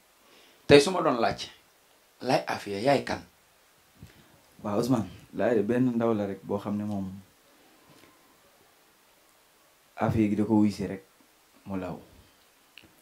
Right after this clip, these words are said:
Speaker 2: Maanaam dafa nekk benn ndaw boo xam ne bëggul lu dul sëriñ bi. Nekk tout tànk bëgg sikar si ba Yàlla xëy dugal ko ci.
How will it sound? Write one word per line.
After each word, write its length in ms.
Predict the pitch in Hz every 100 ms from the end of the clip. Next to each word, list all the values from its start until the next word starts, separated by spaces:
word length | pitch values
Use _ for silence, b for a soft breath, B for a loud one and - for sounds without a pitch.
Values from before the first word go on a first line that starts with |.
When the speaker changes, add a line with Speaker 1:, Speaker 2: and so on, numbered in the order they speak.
| _ - -
Speaker 2:
Maanaam 260 | 90 92 98
dafa 160 | 104
nekk 180 | 104 98
benn 180 | 101 101
ndaw 180 | 98 95
boo 100 | 98
xam 200 | 95 95
ne 180 | 95 - _ - b b b b b b b -
bëggul 280 | 104 110 104
lu 100 | 113
dul 60 | 104
sëriñ 260 | 113 101 90
bi. 80 | 80 - _ _ _ _ _ _ _ _ _ _ _ _ _ _ _ _ _ -
Nekk 180 | 104 -
tout 140 | 101
tànk 240 | - 101 98 95
bëgg 160 | 98
sikar 300 | 98 - 95
si 180 | - - - _ _ _ _ _ -
ba 100 | 117
Yàlla 260 | 101 101
xëy 180 | 98 95
dugal 220 | 92 95 90
ko 100 | 90
ci. 180 | -